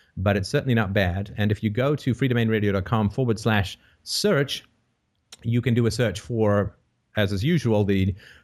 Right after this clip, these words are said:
titles and descriptions of the podcast, but you also have the option to search within the transcripts, and then you can go and have a look. And, and nobody's gonna read the transcripts and replace a podcast because they're not perfect,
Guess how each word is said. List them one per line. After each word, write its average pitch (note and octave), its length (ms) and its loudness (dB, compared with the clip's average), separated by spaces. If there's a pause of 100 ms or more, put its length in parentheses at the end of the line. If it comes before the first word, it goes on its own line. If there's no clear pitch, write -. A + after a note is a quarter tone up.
titles A2+ 340 0
and G#2 80 0
descriptions A2 440 -2
of G#2 60 -10
the - 60 -8
podcast, G2+ 500 0
but - 140 -8
you A#2 80 2
also A2 180 0
have - 60 -2
the A#2+ 100 -2
option B2 340 0
to G#2 60 -2
search A2 400 -2
within A#2+ 320 0
the A2 80 0
transcripts, A2 540 -2
and G#2 100 0
then G2 80 2
you F#2+ 80 2
can G2+ 140 0
go F#2 160 0
and F#2 80 2
have G2 120 0
a G2+ 40 0
look. F2+ 200 0
And, A#2 160 0
and C3 240 -2 (360)
nobody's D3+ 340 0
gonna C3 160 2
read A#2+ 240 0
the A#2 80 -4
transcripts G#2+ 540 -4
and G#2 100 2
replace A2 340 0
a G2 60 -6
podcast A2 540 0
because F#2+ 400 0
they're G2 160 4
not G2 180 2
perfect, A#2+ 440 -2